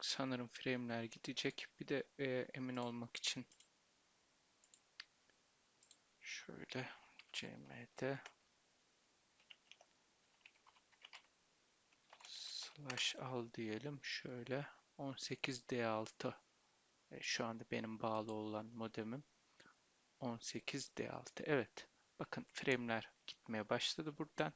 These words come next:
Video oynadıkça frame'ler gidiyor. Hatta birkaç tane daha video açalım. İnternet trafiğini arttırmış olalım diye. Şöyle.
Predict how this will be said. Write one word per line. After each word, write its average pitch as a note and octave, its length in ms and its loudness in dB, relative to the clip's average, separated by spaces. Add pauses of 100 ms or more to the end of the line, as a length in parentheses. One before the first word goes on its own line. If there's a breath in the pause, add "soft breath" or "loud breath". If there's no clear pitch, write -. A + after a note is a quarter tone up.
(420 loud breath)
Video B2+ 280 2
oynadıkça A#2 560 0
frame'ler A#2+ 560 4
gidiyor. D3+ 320 0
Hatta B2 440 4 (760 loud breath)
birkaç - 380 2
tane A#2 420 -2
daha A#2 340 2 (680)
video A#2+ 300 2
açalım. B2+ 440 0 (640)
İnternet A2 640 -6
trafiğini A2 440 -2
arttırmış A2 640 -4
olalım A2 460 0
diye. B2 240 2 (180)
Şöyle. - 560 -10